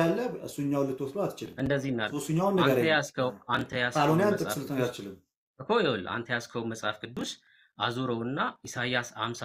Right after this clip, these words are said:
Speaker 2: ሦስት አስራ ሁለት ስለ
Speaker 1: እኔ
Speaker 2: ኃጢአተኞች
Speaker 1: የጠየቅኩህን
Speaker 2: ማለደ።
Speaker 1: ለምን አትመልስልኝም?
Speaker 2: ኦ፣ በቃ ይኸውልህ፣
Speaker 1: ኦሪጂናል
Speaker 2: መጽሐፍ
Speaker 1: ቴክስቱን
Speaker 2: ቅዱስ
Speaker 1: አሳየን እያልኩ ያለ። እስኪ ቪዲዮ
Speaker 2: አዎ፣ ይኸውልህ።
Speaker 1: ክፈትና፣ ቪዲዮ ክፈትና ኦሪጂናል ቴክስቱን አሳየን። ኦሪጂናል ቴክስቱን
Speaker 2: እሺ፣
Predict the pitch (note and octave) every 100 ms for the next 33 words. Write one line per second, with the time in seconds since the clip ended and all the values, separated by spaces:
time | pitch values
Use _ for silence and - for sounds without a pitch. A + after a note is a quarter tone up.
0 | A2 C3+ - G2 - A2 F#3 A#3+ - _
1 | - _ - A#2+ C3 C#3 D3+ F3 F3 E3+
2 | E3+ F3 D#3 D#3 D3 C#3 D3 C#3 C3+ C3
3 | B2 A#2 G#2+ G2 F2+ C3+ E3 D3 A#2 G2+
4 | F#2+ E2+ D3+ D#3+ F3 E3 F3 F3+ E3 D3
5 | D3+ D3 C#3 B2+ A#2 A2+ F#2+ _ _ _
6 | - - D#3+ G3 G3 D#3+ F#3+ F#3 D#3 E3
7 | A3+ - _ _ _ _ _ _ _ B2+
8 | D#3 F#3+ G3 F#3 F#3 F3+ D#3 D#3+ D#3+ D3
9 | - B2+ B2 G#2 E2+ - _ _ _ -
10 | A#2+ B2+ B2+ G#2+ G#2 A2+ -